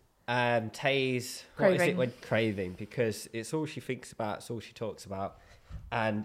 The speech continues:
Speaker 1: in
Speaker 2: It is the
Speaker 1: every
Speaker 2: most
Speaker 1: evening, she's like, "Oh, I can't wait for tomorrow morning.
Speaker 2: <laughs>
Speaker 1: Oh, just that coffee nut cold brew."
Speaker 2: <laughs> Coffee nut.
Speaker 1: Coffee nut cold brew.
Speaker 2: Coffee nut.
Speaker 1: Right. Now, what happens is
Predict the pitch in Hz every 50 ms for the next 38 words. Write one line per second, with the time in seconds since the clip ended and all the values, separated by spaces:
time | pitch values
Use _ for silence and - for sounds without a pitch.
0 | - 120 131 127 123 247 - - 226 214 208 - 156 165 214 208 208 202 202 208
1 | 202 - 151 156 151 - - 120 110 107 104 - - 123 110 - 117 110 101 107
2 | - - - - - - - - - - _ _ - 92 90 - - - - -
3 | - 85 73 80 92 95 - - - - - - - 98 92 92 92 95 95 95
4 | 98 92 90 262 - - - - - 90 - - - - - 101 - - - 90
5 | 90 - - - - 95 - - - 92 95 95 - - _ _ - - - -
6 | - 101 92 92 92 - - 107 98 85 - - - - - - 285 233 202 190
7 | 185 175 - - - 330 381 - - - - - 175 160 - 175 160 131 - -
8 | 156 147 139 - 139 123 208 254 - - 190 175 156 - - 160 170 165 151 135
9 | 123 110 - - - - - - 151 160 165 165 170 185 220 214 - 196 214 202
10 | - - 147 123 113 101 110 107 110 135 170 165 - -